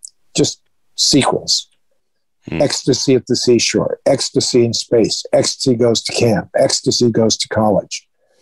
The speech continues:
Speaker 1: And then you develop a niche. And,
Speaker 2: Yes.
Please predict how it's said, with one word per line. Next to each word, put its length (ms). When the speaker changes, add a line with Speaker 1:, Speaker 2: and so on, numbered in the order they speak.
Speaker 1:
And 140
then 140
you 140
develop 460
a 60
niche. 520
And, 320
Speaker 2:
Yes. 260